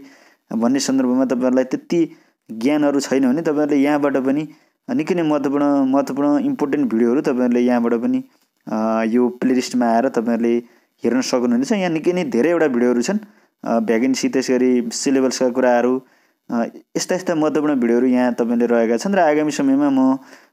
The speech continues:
अ, यो सुरक्षा निकायसँग सम्बन्धित भ्याकेन्सीहरू आएपछि, अ, त्यसको पनि भिडियो बनाएर तपाईँहरूलाई जानकारी दिने नै छु। र त्यसको लागि तपाईँहरूले अहिलेसम्म पनि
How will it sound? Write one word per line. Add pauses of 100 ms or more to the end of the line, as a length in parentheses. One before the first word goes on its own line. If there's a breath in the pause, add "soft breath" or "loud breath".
(100)
अ,
यो
सुरक्षा
निकायसँग
सम्बन्धित (140)
भ्याकेन्सीहरू
आएपछि, (460 soft breath)
अ,
त्यसको
पनि
भिडियो
बनाएर
तपाईँहरूलाई
जानकारी
दिने
नै
छु।
र
त्यसको
लागि
तपाईँहरूले
अहिलेसम्म
पनि